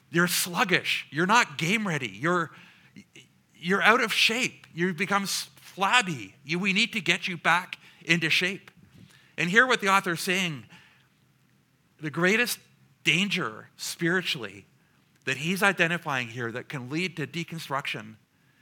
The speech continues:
is a spiritual sluggishness, a slowness in our apprehension to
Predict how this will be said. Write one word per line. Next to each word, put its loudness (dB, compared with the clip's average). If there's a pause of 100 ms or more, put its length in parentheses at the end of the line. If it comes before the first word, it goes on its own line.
(480)
is 0
a -8
spiritual -4
sluggishness, -8 (380)
a -6
slowness 0
in -2
our -2
apprehension -4
to -4